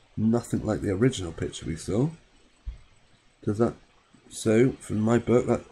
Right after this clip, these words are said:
shows they're clearly manipulating something. Here we are, a great big bump in the still image.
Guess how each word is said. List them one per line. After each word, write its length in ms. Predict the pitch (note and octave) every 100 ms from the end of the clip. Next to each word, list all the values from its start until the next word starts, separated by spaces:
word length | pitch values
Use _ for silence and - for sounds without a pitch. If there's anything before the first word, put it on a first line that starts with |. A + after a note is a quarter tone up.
| -
shows 340 | - A#2 A2
they're 120 | A2
clearly 560 | G#2 - - C3+ C3 A2
manipulating 640 | G#2+ A2+ - A2+ A2 -
something. 680 | - - B2 - G2 B2+ D#3+ - _ _ _ _ _ - - _ _ _ _ _ _ _ _ _ - _ _ _ _ _ _
Here 100 | -
we 80 | G#2
are, 100 | G#2
a 40 | G#2
great 240 | C#3+ B2
big 220 | G2+ F#2+
bump 260 | - G#2 G#2
in 80 | G2
the 60 |
still 340 | F#2+ - A#2+ A2+
image. 540 | A2+ A2+ A2+ - -